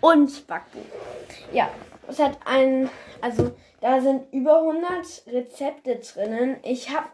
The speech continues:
auch noch nicht so viele gemacht, aber schon ein paar und ich sag jetzt einfach mal kurz zu dem Design. Also, was zu dem Design. Design. Also ich finde dieses, das Cover sozusagen finde ich sehr, sehr leck-, also es sieht sehr, sehr lecker aus, finde ich.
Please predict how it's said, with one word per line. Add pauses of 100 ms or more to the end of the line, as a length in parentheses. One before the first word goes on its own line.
(100)
auch
noch
nicht
so
viele
gemacht, (760)
aber
schon (160)
ein
paar
und
ich
sag
jetzt
einfach
mal
kurz
zu
dem
Design. (680)
Also, (920)
was
zu
dem
Design. (280)
Design. (360)
Also
ich
finde
dieses,
das
Cover
sozusagen
finde
ich
sehr,
sehr
leck-,
also
es
sieht
sehr,
sehr
lecker
aus,
finde
ich.